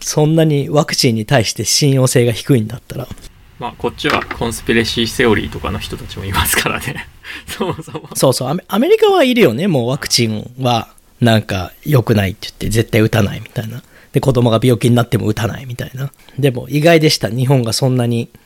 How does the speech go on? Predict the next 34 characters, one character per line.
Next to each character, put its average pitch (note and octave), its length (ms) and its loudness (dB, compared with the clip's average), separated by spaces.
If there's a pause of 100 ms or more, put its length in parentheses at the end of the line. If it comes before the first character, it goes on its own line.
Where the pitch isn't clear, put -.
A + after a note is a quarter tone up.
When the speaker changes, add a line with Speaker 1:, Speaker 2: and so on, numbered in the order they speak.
(140)
Speaker 1:
全 C3 260 2
体 A2+ 220 2
的 A2+ 220 -2
に A2+ 300 -4
ワ C#3 140 4
ク - 100 -4
チ A2 140 2
ン - 20 0
に G#2+ 80 -2
対 A2+ 160 0
し - 60 -2
て A2 100 -2
マ A2+ 160 2
イ A2+ 60 4
ナ A2+ 100 4
ス A2+ 140 2
だ G#2+ 80 4
っ G2+ 60 -2
て - 140 -8
い A#2+ 40 -4
う A2+ 40 -8
の。 - 60 -10
Speaker 2:
ま D3 60 -10
あ、 C#3 40 -12
一 A3 160 -10
部 D#3+ 100 -4
い G#2+ 40 -4
る A#2+ 80 -8
け B2+ 120 -6
ど F#2 80 -8
ね。 A2 280 -6
な G#2+ 120 -2
ん G#2+ 60 -4
か、 - 280 -8